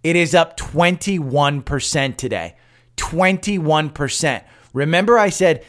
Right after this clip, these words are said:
this is from a long time ago, this eighty-seven dollars, we're going up there. Let's, let's look at the weekly, because most likely that's looking at a weekly line. Uh, no, it's not looking at a weekly line.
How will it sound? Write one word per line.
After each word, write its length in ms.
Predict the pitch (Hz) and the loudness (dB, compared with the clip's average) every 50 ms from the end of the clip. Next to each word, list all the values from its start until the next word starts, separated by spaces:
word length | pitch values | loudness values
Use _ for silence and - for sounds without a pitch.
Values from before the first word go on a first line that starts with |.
| - - | -8 -4
this 200 | 196 233 226 - | -2 -2 0 -2
is 100 | 269 233 | -4 -2
from 200 | - 240 220 190 | 0 0 2 2
a 60 | 165 | 2
long 240 | 156 151 151 151 135 | 4 4 2 2 0
time 240 | - 156 160 165 156 | 0 0 0 0 0
ago, 160 | 131 123 117 | -2 -2 -2
this 220 | 113 117 110 - - | -2 -4 -6 -6 -4
eighty-seven 600 | - 139 143 147 147 147 147 165 156 151 156 151 143 | -2 -2 0 0 0 0 2 2 2 2 2 0 2
dollars, 360 | 139 139 147 156 160 156 - - - _ - | 2 4 2 2 0 -4 -8 -14 -20 _ -6
we're 140 | 131 151 139 | -4 -4 -4
going 400 | 127 127 151 151 151 147 143 143 | 0 0 0 2 2 2 2 2
up 200 | 139 - - - | 0 0 -2 -4
there. 280 | 117 95 76 73 - _ _ _ _ - _ _ _ - | -6 -6 -6 -8 -12 _ _ _ _ -20 _ _ _ -2
Let's, 300 | 135 151 156 - - 156 | -2 -2 -2 -2 -2 0
let's 200 | 160 170 170 185 | 0 0 0 0
look 160 | 208 226 226 | 0 -2 0
at 80 | 196 | 0
the 60 | 185 180 | 0 0
weekly, 400 | 156 160 160 147 - 151 135 117 | 2 2 0 0 0 -4 -4 -4
because 300 | 101 120 107 127 117 127 | -4 -4 -4 -4 -4 0
most 280 | 147 160 185 196 - | 0 2 2 0 0
likely 420 | 175 175 165 156 147 135 147 139 135 | 2 2 2 2 0 -2 -2 0 2
that's 260 | 135 139 139 - 143 | 2 0 0 -2 -4
looking 340 | 143 139 120 139 139 131 127 | -6 -6 -4 -4 -4 -2 -2
at 80 | 123 | -2
a 60 | 123 | -2
weekly 480 | 117 110 120 139 139 135 - 135 131 127 | -2 -2 -2 -4 -4 -4 -4 -4 -2 -2
line. 340 | 113 110 107 95 87 85 85 - _ _ _ _ _ _ - | -2 -2 -4 -4 -6 -8 -12 -16 _ _ _ _ _ _ -6
Uh, 280 | 107 110 113 117 120 123 | -4 -2 -2 -2 -4 -4
no, 180 | 143 180 220 226 | -4 -4 -4 -4
it's 120 | - - | -6 -8
not 180 | - - - - | -8 -8 -6 -4
looking 220 | 143 127 98 104 | -4 -4 -4 -6
at 120 | 95 90 87 | -6 -6 -8
a 20 | |
weekly 380 | 85 87 95 87 92 90 90 90 | -8 -8 -10 -10 -10 -10 -10 -8
line. 220 | 82 76 82 85 | -8 -8 -10 -10